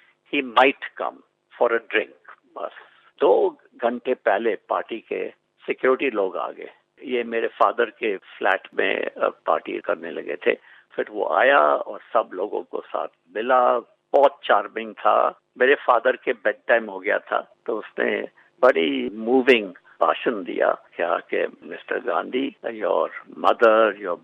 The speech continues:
brother, all the members of your family have been to my house। I am now so honored that you have also come।" उसके बाद कहा कि, "But now it is my bed time and I am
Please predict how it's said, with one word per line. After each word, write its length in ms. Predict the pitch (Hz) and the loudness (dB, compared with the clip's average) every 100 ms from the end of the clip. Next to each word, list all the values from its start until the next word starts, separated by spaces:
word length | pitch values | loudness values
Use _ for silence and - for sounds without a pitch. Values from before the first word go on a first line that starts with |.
| 92 | 2
brother, 520 | 98 110 110 107 104 - 107 | 4 4 4 4 2 0 4
all 160 | 123 | 4
the 200 | 139 117 101 | 4 0 -4
members 300 | 101 110 107 | -4 -2 -2
of 260 | 101 - | -4 -4
your 80 | 95 - | -6 -2
family 420 | 110 92 107 107 - _ - _ _ 110 | -4 -4 -8 -10 -10 _ -20 _ _ -4
have 140 | 95 - | -4 -6
been 300 | 101 104 - | -10 -10 -12
to 40 | 101 | -8
my 120 | 90 85 - | -6 -4 0
house। 320 | 110 135 123 - - _ - _ - 90 | 2 2 -2 -14 -20 _ -20 _ -10 -8
I 140 | 92 | -8
am 100 | 90 | -6
now 240 | 87 104 98 - 117 | -2 -2 -4 0 2
so 80 | 113 101 | 2 2
honored 380 | 110 92 87 - _ _ _ - | 2 2 0 -4 _ _ _ -6
that 100 | - _ - | -6 _ -2
you 120 | 117 | 0
have 140 | 92 87 | 0 0
also 380 | 78 - - - - | -4 -4 -12 -10 -8
come।" 160 | - - _ _ - | -10 -10 _ _ -16
उसके 260 | - - | -8 -4
बाद 220 | - 101 | -2 -4
कहा 300 | - - 98 | -4 -4 -2
कि, 220 | 131 - - _ _ _ 117 | -2 -4 -6 _ _ _ -4
"But 240 | - 113 | -4 0
now 160 | 117 139 | 2 2
it 160 | - | -2
is 140 | 107 90 | -10 -8
my 100 | 87 90 - | -8 -4 0
bed 340 | 123 _ 135 | -2 _ 2
time 160 | 117 123 - _ _ _ - | 2 0 -10 _ _ _ -12
and 140 | 107 | -8
I 100 | |
am 60 | 104 | -8